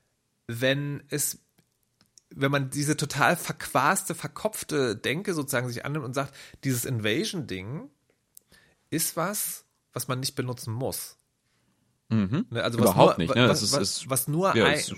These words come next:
Speaker 2: ja.
Speaker 1: was nur eingebaut ist als, ähm,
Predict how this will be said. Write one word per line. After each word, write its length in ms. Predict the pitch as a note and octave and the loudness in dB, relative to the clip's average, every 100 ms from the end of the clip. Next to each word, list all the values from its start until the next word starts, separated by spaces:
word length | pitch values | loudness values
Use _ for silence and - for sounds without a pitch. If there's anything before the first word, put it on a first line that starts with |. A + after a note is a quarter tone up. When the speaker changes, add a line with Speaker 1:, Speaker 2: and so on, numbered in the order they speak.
| - | -6
Speaker 2:
ja. 120 | G2+ E2+ _ | -6 -8 _
Speaker 1:
was 260 | C#3 C3+ D3 | -8 -6 -2
nur 240 | D#3+ - | -2 0
eingebaut 760 | A#2+ D#3 A3+ F#3+ A2 F2+ G#2+ - | 0 0 -2 -2 0 0 -2 -6
ist 460 | - - - - _ _ _ _ _ _ _ _ _ _ _ - | -8 -8 -10 -16 _ _ _ _ _ _ _ _ _ _ _ -2
als, 560 | A2 A#2 A#2+ - - - | 2 2 0 -4 -6 -10
ähm, 800 | A2+ A#2 A2+ A2+ A2+ A2+ A2 A2+ | -6 -4 -2 -4 -6 -8 -8 -10